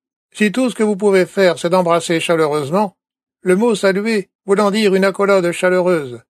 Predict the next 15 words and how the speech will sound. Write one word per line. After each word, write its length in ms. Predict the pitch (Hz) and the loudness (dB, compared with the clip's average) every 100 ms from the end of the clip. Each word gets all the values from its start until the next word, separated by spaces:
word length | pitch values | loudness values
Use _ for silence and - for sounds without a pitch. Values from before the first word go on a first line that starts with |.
| - | -4
avec 300 | 175 185 185 | 0 0 0
un 100 | 185 | 2
baiser, 480 | 185 180 156 131 _ _ _ _ | 2 0 -2 -6 _ _ _ _
comme 200 | - 214 | -2 0
on 100 | 202 | 0
faisait 340 | 175 180 165 180 | 0 0 0 0
en 120 | 170 | 2
Orient. 380 | 175 160 147 127 _ _ _ _ _ _ - | 0 0 -4 -6 _ _ _ _ _ _ -10
Si 160 | 233 | -4
vous 120 | 226 214 | -2 2
n'embrassez 540 | 196 170 170 165 180 | 2 2 0 2 0
chaleureusement 720 | 190 185 180 180 175 175 156 | 2 2 2 2 2 0 0
que 100 | 175 | -2
vos 180 | 165 165 | -2 -2
frères, 480 | - 175 139 117 | 0 0 0 -2